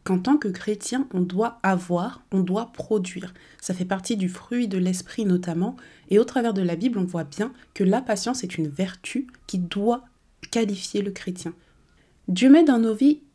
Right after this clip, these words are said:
plein d'épreuves qui vont venir donc challenger notre patience, comme je l'ai dit dans l'intro, mais ça va aussi challenger notre foi et même notre résilience. Et on sait que Dieu nous donne toutes bonnes choses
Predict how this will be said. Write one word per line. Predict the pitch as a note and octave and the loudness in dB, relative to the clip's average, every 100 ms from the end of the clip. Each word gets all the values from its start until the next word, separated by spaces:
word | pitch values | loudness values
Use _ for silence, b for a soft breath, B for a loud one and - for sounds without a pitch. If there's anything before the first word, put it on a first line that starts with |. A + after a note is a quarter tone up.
| _ _ _ _ | _ _ _ _
plein | - C#4 D#4 | 6 8 10
d'épreuves | A#3+ A#3 G3+ G#3+ F#3 F3+ | 8 2 0 0 -2 -4
qui | G#3 | -2
vont | G3 | 2
venir | G3 B3+ A#3+ | 4 4 4
donc | F3 | 2
challenger | - C4 B3 A#3+ A#3+ | 0 0 2 2 2
notre | A3+ G3 - | 0 -2 -4
patience, | F3 F3+ G#3+ | -4 -2 -4
comme | - | -2
je | F3 | -2
l'ai | D#3+ | -2
dit | D#3+ | -2
dans | A#3 | 0
l'intro, | G3+ F3 F3 G#3+ C#4 B B | 2 2 0 -6 -6 B B
mais | G3+ | -2
ça | A3+ | 4
va | A3 | 4
aussi | A3+ F4 | 4 2
challenger | E4+ A#3+ G#3+ G3+ | 2 0 0 2
notre | B3+ F#3+ - | 2 2 -2
foi | F3+ - F#3+ F#3 - | -4 -2 -4 -4 -2
et | F#3+ | 0
même | G3 C4+ | 4 6
notre | A3 F#3 F3+ | 4 0 -4
résilience. | E3 G#3 G#3+ G3 E3+ D#3 - - b b b b b _ _ _ _ _ | -2 -2 -2 -2 -2 -4 -10 -20 b b b b b _ _ _ _ _
Et | G3+ | 6
on | G3+ F#3+ | 6 4
sait | - A3+ E4+ - | 0 -2 -2 -6
que | - | -2
Dieu | G3 A#3 | 2 8
nous | C#4 | 8
donne | F#3 G3 G3+ | 8 0 -2
toutes | - A#3 | -4 -4
bonnes | G3+ G3+ F#3 | -2 -2 -2
choses | - A#3 B3 | -2 -2 -2